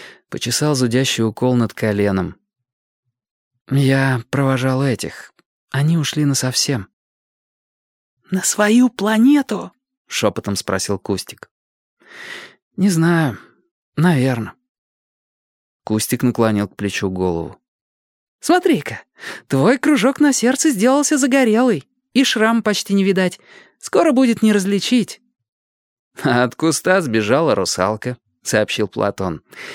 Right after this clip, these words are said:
И повернул Кустика к Шурке спиной. "Смотри".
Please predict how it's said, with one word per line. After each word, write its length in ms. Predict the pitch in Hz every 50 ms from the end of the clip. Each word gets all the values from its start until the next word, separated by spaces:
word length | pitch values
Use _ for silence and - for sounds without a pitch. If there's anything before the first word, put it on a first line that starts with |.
| - - - - - _
И 200 | - - - -
повернул 420 | - 196 180 170 165 165 165 165
Кустика 400 | 147 - 151 143 - 139 - 135
к 40 | 123
Шурке 320 | - - 127 120 113 - 107
спиной. 460 | - - 120 113 104 90 71 - - _ _ _ _ _ _ _ _ _
"Смотри". 540 | - - - 285 277 262 - 147 110 -